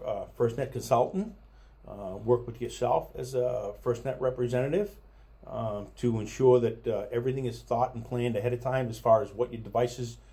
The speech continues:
uh, you wanna use, what devices, uh, in the cruisers, what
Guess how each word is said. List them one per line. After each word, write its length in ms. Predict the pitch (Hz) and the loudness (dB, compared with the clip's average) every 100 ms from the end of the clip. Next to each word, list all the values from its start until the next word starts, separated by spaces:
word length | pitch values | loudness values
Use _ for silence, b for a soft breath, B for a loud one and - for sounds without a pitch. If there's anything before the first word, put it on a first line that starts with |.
| b b | b b
uh, 140 | - 107 | -6 -4
you 160 | 107 | 0
wanna 200 | 117 117 | 2 4
use, 380 | 117 123 147 147 | 4 4 2 0
what 140 | 117 101 | -4 -4
devices, 640 | 104 117 113 113 113 - b b b | -2 -2 -2 -6 -8 -14 b b b
uh, 200 | 113 107 - | -4 -4 -4
in 100 | 110 | -6
the 80 | |
cruisers, 500 | 104 147 147 143 147 | -2 4 4 4 0
what 240 | 113 104 | -2 -4